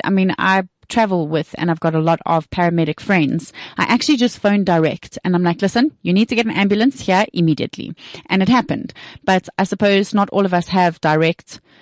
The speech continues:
uh, contact and access to emergency services in any which way. But, um, I was actually faced with the same. Press one for this, press two for that. And, um, and then you get the whole T's and C's kind of vibe.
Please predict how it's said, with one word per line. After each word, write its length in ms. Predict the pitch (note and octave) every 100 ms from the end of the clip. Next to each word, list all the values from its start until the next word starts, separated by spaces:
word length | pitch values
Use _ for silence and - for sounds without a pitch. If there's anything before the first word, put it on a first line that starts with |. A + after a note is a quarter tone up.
| _ _ -
uh, 220 | D#3 C#3+
contact 460 | C3+ G3 F#3+ E3+ -
and 80 | D3+
access 440 | - F#3 - D#3+ -
to 160 | -
emergency 680 | A3 G3+ D#3+ D3+ D3+ D3+ D#3
services 800 | - G#3 E3+ - G#2 E3+ G3+ -
in 180 | - E3+
any 200 | - F3
which 220 | D#3+ -
way. 380 | F#3+ F3+ F2 F3 - - - -
But, 340 | D#3+ D#3 -
um, 380 | E3 D#3 D#3+ D#3+ _ _ -
I 80 |
was 340 | F3 F3+ E3+ - -
actually 380 | E3+ - D#3+
faced 380 | D#3+ D#3+ D#3 -
with 160 | D3+ D#3
the 80 | E3
same. 320 | D#3+ C#3 -
Press 280 | E3+ D#3+ -
one 200 | F3+ G3+
for 100 | E3+
this, 220 | E3 -
press 240 | - D3
two 160 | - G3+
for 100 | G3+
that. 300 | E3+ D#3+ - -
And, 400 | D#3+ D#3 D#3 -
um, 360 | - D#3+ D#3+ D#3 -
and 140 | E3+
then 120 | F#3+
you 100 | G#3
get 180 | G3 F#3
the 80 | F3
whole 320 | E3 E3+ E3
T's 300 | D#3+ A3+ G#3+
and 120 | F#3
C's 320 | F3 G#3 G3 -
kind 280 | F#3+ F3
of 60 | D#3
vibe. 420 | D#3 F3+ D4+ -